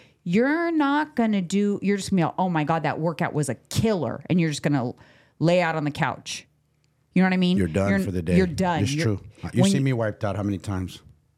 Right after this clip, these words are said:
Speaker 1: when you push yourself all the way, balls to the wall, you're trying to get to the red zone, the orange zone in Orange Theory,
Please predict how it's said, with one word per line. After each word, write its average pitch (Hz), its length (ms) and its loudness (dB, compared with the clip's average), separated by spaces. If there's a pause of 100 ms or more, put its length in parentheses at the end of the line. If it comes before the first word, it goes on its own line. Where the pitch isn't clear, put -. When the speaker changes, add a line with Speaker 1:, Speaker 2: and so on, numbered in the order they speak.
(180)
Speaker 1:
when 214 220 2
you 233 100 0
push - 520 -4
yourself 180 800 -4 (960)
all 185 240 2
the 180 100 -2
way, 170 200 2
balls 160 400 -2
to 185 80 -6
the 170 100 -2
wall, 160 300 0
you're 151 140 -2
trying 175 180 0
to 160 40 0
get 151 120 -2
to - 60 -10
the 160 100 -4
red 160 260 0
zone, 160 220 2
the 151 80 0
orange 170 360 0
zone 160 340 2
in 147 80 2
Orange 160 320 -2
Theory, 170 440 -2